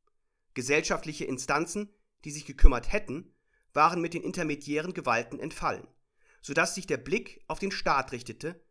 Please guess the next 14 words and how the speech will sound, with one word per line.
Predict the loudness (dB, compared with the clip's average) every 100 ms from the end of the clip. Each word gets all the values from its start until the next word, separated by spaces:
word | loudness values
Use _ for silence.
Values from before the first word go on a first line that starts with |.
| _ _ _
dessen | -4 -2 0
Legitimität | -2 -4 -6 -6 -6 2 2 2 -4 -14 -4
immer | 0 0
mehr | 0 -4 -6 _
in | -10
Frage | -6 -2 -2 -4
gestellt | -8 -8 -10 -10
wurde. | -18 -18 -20 -20 _ _ _ _ _ _ _ _ _ _ _ _ _
Wozu | -2 -2 -2 -2
war | 2 0
dieser | -2 -4 -4
Staat | -4 -4 -4 -4
denn | -6
gut, | -4 -6 -6